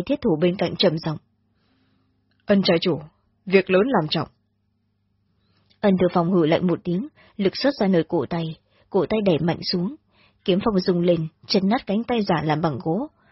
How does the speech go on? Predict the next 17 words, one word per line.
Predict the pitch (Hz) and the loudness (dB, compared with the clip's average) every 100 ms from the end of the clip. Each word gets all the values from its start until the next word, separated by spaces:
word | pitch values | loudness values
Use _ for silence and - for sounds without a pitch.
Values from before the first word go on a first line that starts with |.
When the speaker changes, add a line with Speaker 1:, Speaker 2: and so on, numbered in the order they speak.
| _ _ - | _ _ -4
Speaker 1:
Chu | 214 | -2
Tiếu | 190 185 | 0 0
Tiếu | 175 240 | 0 2
lại | 220 | 0
không | 175 190 | 0 0
kinh | 190 185 | 0 0
ngạc | 180 - | 0 0
mà | 175 | 0
lấy | 175 247 | 2 2
làm | 247 170 | 0 2
vui | 240 | 2
mừng, | 202 160 147 _ _ _ | 2 0 -6 _ _ _
tưởng | - 165 | 0 0
rằng | 165 156 | 0 -2
đã | 160 | -2
thoát | - 277 | -2 -4
nạn. | 214 160 | -2 -4